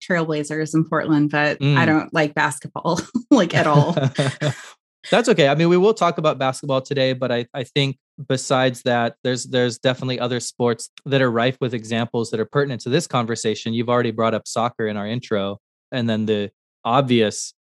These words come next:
Speaker 2: example is going to be Colin Kaepernick in the
Speaker 1: Mm-hmm.
Speaker 2: N F L. That's just been a lightning rod for controversy, both criticism,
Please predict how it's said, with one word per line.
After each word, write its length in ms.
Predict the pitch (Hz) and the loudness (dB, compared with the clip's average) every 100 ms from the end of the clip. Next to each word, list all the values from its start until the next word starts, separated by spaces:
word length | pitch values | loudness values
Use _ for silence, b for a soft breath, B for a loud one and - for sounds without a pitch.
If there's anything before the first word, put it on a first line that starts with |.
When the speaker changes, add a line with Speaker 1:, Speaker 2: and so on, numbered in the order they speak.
| 143 | -8
Speaker 2:
example 560 | 120 113 110 104 110 | -4 0 0 0 -2
is 100 | 104 | -2
going 220 | 110 110 | -2 -2
to 40 | 107 | -2
be 160 | 107 | -4
Colin 340 | 101 113 107 104 | -2 -2 -2 -2
Kaepernick 500 | 113 113 107 101 104 _ - | -2 -2 -2 -4 -6 _ -6
in 120 | 110 | -4
the 60 | |
Speaker 1:
Mm-hmm. 120 | 107 107 | 0 0
Speaker 2:
N 120 | 165 | 2
F 40 | 165 | 2
L. 280 | 95 90 _ - | 0 -4 _ -4
That's 300 | 113 107 - | -2 -2 -4
just 220 | 107 - | -8 -4
been 200 | 113 107 | -2 0
a 160 | 101 104 | -2 -4
lightning 500 | 110 110 120 123 113 | -2 0 0 -2 -2
rod 220 | 107 101 | -2 -4
for 100 | - | -6
controversy, 880 | 101 107 104 104 104 - 107 104 101 - | -8 -8 -6 -6 -6 -4 -6 -6 -8 -2
both 260 | 113 107 - _ _ _ _ | 0 0 -4 _ _ _ _
criticism, 920 | - 175 156 165 151 147 139 135 131 | -2 0 2 2 2 2 2 -2 -6